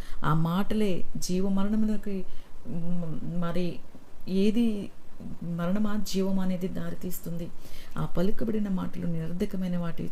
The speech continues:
చాలా ఉన్నాయి. వాటి వలన నరులకేమీ ప్రయోజనం, వాటి వలన నరులకి ఏంటి లాభం అడుగుతున్నాడు.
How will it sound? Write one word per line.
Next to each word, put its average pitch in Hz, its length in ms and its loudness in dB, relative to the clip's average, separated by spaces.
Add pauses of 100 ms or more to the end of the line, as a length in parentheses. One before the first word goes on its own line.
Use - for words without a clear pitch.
(160)
చాలా 165 220 -2
ఉన్నాయి. 170 360 -2 (380)
వాటి 156 240 -2
వలన 156 260 0
నరులకేమీ 165 960 -2 (460)
ప్రయోజనం, 151 640 0
వాటి 160 220 4
వలన 180 280 2
నరులకి 180 520 0
ఏంటి 202 220 -2
లాభం 180 420 -2 (380)
అడుగుతున్నాడు. 170 640 4